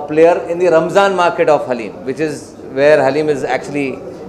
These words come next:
uh, sold. Since last year, we have actually kind of a, uh, been looking at it a little bit more seriously.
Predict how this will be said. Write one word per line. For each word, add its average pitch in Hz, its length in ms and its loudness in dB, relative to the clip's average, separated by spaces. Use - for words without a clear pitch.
uh, 123 60 -6
sold. - 800 0
Since 160 300 -8
last 165 400 2
year, 226 180 6
we 214 120 -2
have 190 220 6
actually 185 520 0
kind 175 220 0
of 165 80 0
a, 165 580 4
uh, 131 760 4
been 156 200 -2
looking 175 240 -2
at 175 180 2
it 165 160 -4
a 160 40 0
little 165 220 0
bit 175 120 -2
more 160 520 4
seriously. 196 600 0